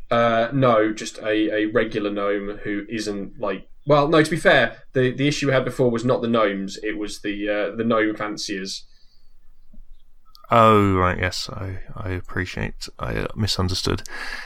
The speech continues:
Speaker 2: But, so you, but you don't have any sexy gnomes?
Speaker 1: Um, we've got a female gnome, but we've yet to establish, uh, whether or not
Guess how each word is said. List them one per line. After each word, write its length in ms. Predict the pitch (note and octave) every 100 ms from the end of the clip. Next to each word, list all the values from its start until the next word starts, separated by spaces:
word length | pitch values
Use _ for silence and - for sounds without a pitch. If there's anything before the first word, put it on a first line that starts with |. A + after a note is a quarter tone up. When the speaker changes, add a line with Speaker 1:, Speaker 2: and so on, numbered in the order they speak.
| - - - - - - -
Speaker 2:
But, 220 | G#2 D#2
so 120 | -
you, 220 | A2+ A2+
but 140 | A2 A#2+
you 60 | A2+
don't 120 | G#2+
have 100 | G#2
any 100 | G2+
sexy 420 | - - - G2+
gnomes? 500 | F2 F2 F2+ F2 -
Speaker 1:
Um, 840 | B2+ C3+ C3+ C3 C3 C3 B2+ C3 -
we've 100 | D#3
got 80 | D3+
a 80 | -
female 400 | G#3+ G3+ G#2+ G2
gnome, 500 | G2 E2+ G2+ A#2 -
but 340 | B2+ A2+ G2+ -
we've 140 | A#2+
yet 180 | C3 C3
to 80 | -
establish, 680 | A#2 A#2+ A2 G#2+ G2 - -
uh, 200 | G#2 G#2 G2+
whether 300 | G#2+ G2 G2+
or 60 |
not 260 | G2+ G2